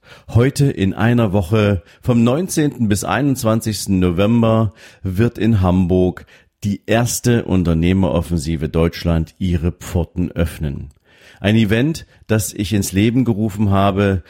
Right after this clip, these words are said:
für all die Menschen, die unternehmerisch tätig sind oder unternehmerisch tätig sein wollen.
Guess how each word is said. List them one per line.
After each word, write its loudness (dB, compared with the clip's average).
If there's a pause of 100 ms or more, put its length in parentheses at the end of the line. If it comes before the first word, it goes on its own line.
(140)
für 0
all 2
die 2
Menschen, 0
die -2
unternehmerisch 0
tätig 0
sind 0
oder 0 (220)
unternehmerisch 0
tätig -2
sein -2
wollen. -4